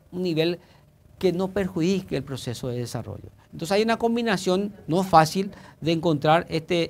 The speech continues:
este número, eh, eh, adecuado de precautelar las finanzas internas de la F D para que sea sostenible esta política pública, pero también trasladar costos asexi-, asequibles de tasa de interés y de plazo al sector privado y a la familia. Entonces,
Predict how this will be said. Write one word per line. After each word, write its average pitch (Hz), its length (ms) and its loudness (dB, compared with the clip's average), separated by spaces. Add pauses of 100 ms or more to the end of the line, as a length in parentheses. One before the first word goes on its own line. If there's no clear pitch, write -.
este 160 160 -2
número, 175 500 0 (400)
eh, 151 380 2
eh, 147 180 -6
adecuado 160 680 4 (240)
de 156 340 0 (100)
precautelar 170 640 4
las 202 160 4
finanzas 165 460 -2
internas 151 300 -2
de - 20 0
la 175 80 4
F 160 120 -2
D 165 140 0
para 175 180 2
que 165 120 2
sea 165 160 -2
sostenible 180 600 0
esta 180 200 0
política 156 400 2
pública, 175 340 -2 (380)
pero 196 160 4
también 190 680 2
trasladar 185 540 4 (100)
costos 247 420 2
asexi-, 160 640 -4
asequibles 170 720 -2
de 143 100 -2
tasa 139 220 -2
de 170 80 0
interés 156 360 -2 (300)
y 170 80 -4
de 160 120 4
plazo 151 520 0
al 147 120 -4
sector 135 360 -2
privado 131 420 4
y 143 100 -2
a 139 40 -2
la 139 140 -2
familia. 113 400 -6
Entonces, 156 320 -4